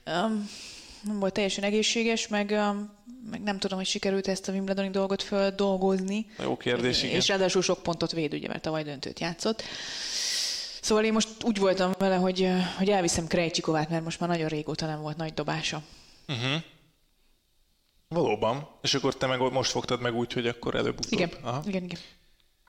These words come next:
Speaker 2: Krejcsikova. Jó, én Jabeurt írtam, és, ö, hát alul van egy nagyon jó meccsünk, de akkor mondjuk gyorsan, hogy Kasatkina van itt,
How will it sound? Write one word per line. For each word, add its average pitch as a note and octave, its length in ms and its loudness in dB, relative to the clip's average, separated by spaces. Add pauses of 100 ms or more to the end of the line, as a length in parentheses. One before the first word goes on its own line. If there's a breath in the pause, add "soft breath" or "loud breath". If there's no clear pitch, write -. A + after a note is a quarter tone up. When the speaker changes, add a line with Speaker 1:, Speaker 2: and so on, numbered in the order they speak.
(480)
Speaker 2:
Krejcsikova. B2+ 880 0
Jó, A#2+ 240 4
én B2 120 0
Jabeurt A#2+ 600 0 (100)
írtam, F3+ 600 2 (200)
és, C3+ 580 2
ö, C3+ 300 2 (140)
hát - 360 -4
alul C#3 680 4 (600)
van B2 260 2
egy A#2+ 140 2
nagyon B2 260 4
jó A2+ 140 4
meccsünk, B2+ 720 0 (520)
de C3 100 2
akkor B2+ 200 0
mondjuk B2 220 0
gyorsan, A#2+ 260 2
hogy A2+ 100 -4
Kasatkina B2+ 600 0
van B2 160 2
itt, B2 420 -4